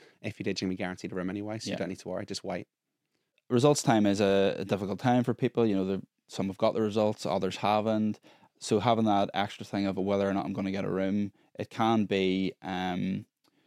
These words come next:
Speaker 2: you know, it can be a worrying time for people, but having that guarantee for a lot of students is great.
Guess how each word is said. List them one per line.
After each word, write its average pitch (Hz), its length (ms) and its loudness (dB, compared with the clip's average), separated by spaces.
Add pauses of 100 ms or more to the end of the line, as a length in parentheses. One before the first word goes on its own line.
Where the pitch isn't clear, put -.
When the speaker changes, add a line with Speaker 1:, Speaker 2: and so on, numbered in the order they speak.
Speaker 2:
you 101 100 -2
know, 82 60 -4
it - 120 -14
can 98 200 2
be 90 380 0
a 92 100 0
worrying 135 300 8
time 135 220 4
for 127 100 0
people, 127 400 2 (180)
but - 120 -4
having 135 180 6
that 110 160 4
guarantee 101 480 2
for 135 100 2
a 127 40 4
lot 123 120 6
of 113 60 -4
students 120 320 0
is 110 100 -4
great. 110 360 2